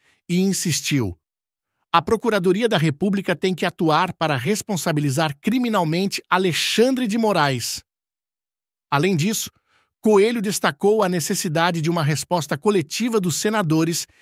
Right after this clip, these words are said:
e outros ministros do Supremo e mencionou a importância da atuação do Ministério Público em termos criminais.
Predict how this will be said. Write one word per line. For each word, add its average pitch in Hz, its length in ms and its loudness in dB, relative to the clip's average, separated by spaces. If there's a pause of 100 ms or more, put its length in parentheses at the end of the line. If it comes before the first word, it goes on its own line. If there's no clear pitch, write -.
(220)
e 185 120 2
outros 220 320 2
ministros 190 480 0
do 175 100 -2
Supremo 143 560 -2 (380)
e 170 60 0
mencionou 190 720 0
a 165 120 -2
importância 208 720 -2
da 175 160 0
atuação 202 580 -2
do 214 120 -2
Ministério 170 500 0
Público 202 500 -2 (380)
em 185 160 0
termos 170 480 0
criminais. 170 720 -2